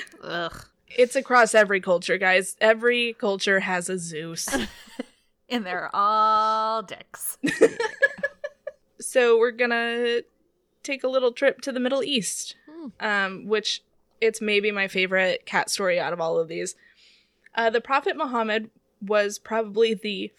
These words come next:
Speaker 2: first, like, capital C, capital G cat guy in
Speaker 3: <laughs> Yeah.
Speaker 2: legend or history, uh, depending on your belief system.
Speaker 1: Huh, I'm glad you
Speaker 2: Uh,
Speaker 1: covered this, 'cause I almost did, like, a thing on Muhammad's cat in my
Speaker 2: <laughs>
Speaker 1: famous cats, but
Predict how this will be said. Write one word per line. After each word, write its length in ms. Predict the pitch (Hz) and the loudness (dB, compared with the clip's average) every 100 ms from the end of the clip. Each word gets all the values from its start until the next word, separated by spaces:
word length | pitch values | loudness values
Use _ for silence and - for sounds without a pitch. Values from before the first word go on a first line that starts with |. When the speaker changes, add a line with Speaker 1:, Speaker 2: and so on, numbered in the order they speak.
| - | -6
Speaker 2:
first, 460 | 262 277 254 - - | 2 2 2 -4 -4
like, 340 | 214 190 175 _ _ | 0 0 -2 _ _
capital 380 | 240 226 214 202 | 0 0 0 -2
C, 300 | - 214 202 | -2 -4 -4
capital 440 | 220 202 - 202 | -2 -2 0 -2
G 340 | 185 196 185 - | -2 -6 -6 -8
cat 340 | - 208 - | 0 0 0
guy 500 | 190 175 170 185 190 208 | -2 0 0 -2 -6 -12
in 340 | 196 196 190 - | -4 -4 -4 -8
Speaker 3:
<laughs> 40 | |
Yeah. 340 | 285 220 302 339 | -6 -6 -4 -2
Speaker 2:
legend 540 | 294 302 226 202 202 - | -2 2 0 0 -8 -10
or 240 | - 196 196 | -4 -2 0
history, 680 | 208 190 - 190 180 196 - 226 - | -2 -4 -4 -2 0 -2 -4 -20 -10
uh, 200 | 202 180 | -6 -6
depending 440 | 180 175 185 180 | -6 -4 -4 -4
on 280 | 180 165 175 _ _ | -6 -8 -10 _ _
your 120 | 202 185 | -10 -6
belief 300 | 185 185 180 | -4 -4 -4
system. 420 | 175 - 190 202 _ _ | -8 -4 -6 -6 _ _
Speaker 1:
Huh, 160 | - 294 | -8 -6
I'm 140 | 262 | -4
glad 260 | 254 285 302 | -2 -2 -2
you 60 | 320 | -4
Speaker 2:
Uh, 40 | |
Speaker 1:
covered 280 | 285 269 233 | -2 -2 -4
this, 180 | 202 - | -6 -8
'cause 160 | 202 | -6
I 180 | - 226 | -2 -2
almost 280 | 233 233 - | -2 -6 -4
did, 240 | 220 202 | -6 -4
like, 200 | 196 190 _ _ - - - | -6 -6 _ _ -20 -20 -6
a 160 | 208 | -6
thing 300 | - 233 202 | -6 -10 -6
on 120 | 196 | -6
Muhammad's 400 | 196 190 185 180 | -6 -6 -6 -6
cat 260 | - 180 - | -6 -6 -6
in 160 | 196 190 | -8 -2
my 300 | 254 190 190 - - | -2 0 -6 -12 -18
Speaker 2:
<laughs> 340 | - _ _ | -20 _ _
Speaker 1:
famous 280 | - 247 254 | -10 -8 -8
cats, 420 | - 277 - - - - | -4 -6 -6 -18 -20 -18
but 140 | 214 | -18